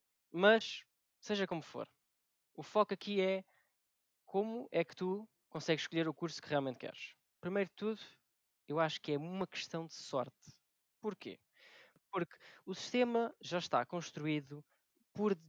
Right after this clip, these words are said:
hum, por default para tu fracassares.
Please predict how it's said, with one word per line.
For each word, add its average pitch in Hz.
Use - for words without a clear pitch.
hum, 143
por 165
default 170
para 160
tu 175
fracassares. -